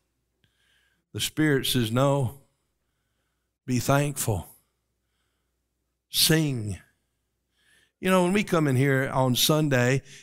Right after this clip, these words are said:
uh, Sunday morning, Sunday night, Wednesday night, whatever the case may be, we come together. We typically have a hymn or two, right? We sing. This is an opportunity for us to sing to the Lord. We're ministering to him.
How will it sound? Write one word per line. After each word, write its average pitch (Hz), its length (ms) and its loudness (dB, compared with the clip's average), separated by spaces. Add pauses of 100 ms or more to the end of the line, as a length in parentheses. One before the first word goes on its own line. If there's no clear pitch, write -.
(180)
uh, 131 360 -4
Sunday 135 320 0
morning, 139 340 0
Sunday 131 300 0
night, 127 280 0
Wednesday 131 300 0
night, 120 220 0
whatever 123 220 -2
the 117 60 -6
case 123 340 -2
may 120 120 -2
be, 139 360 0 (320)
we 139 140 0
come 180 260 0
together. 143 440 0
We 127 140 -2
typically 139 440 0
have 123 180 0
a 117 60 -2
hymn 151 280 2
or 123 60 -2
two, 131 320 -2
right? 139 360 -2
We 123 120 -2
sing. 151 500 0 (1500)
This 170 320 0
is 170 140 -2
an 156 120 0
opportunity 156 720 0
for 131 200 -2
us 147 220 2
to 123 100 -4
sing 160 380 2
to 143 120 0
the 123 100 -2
Lord. - 460 -2 (320)
We're 147 180 0
ministering 151 600 0
to 135 140 0
him. 135 400 -2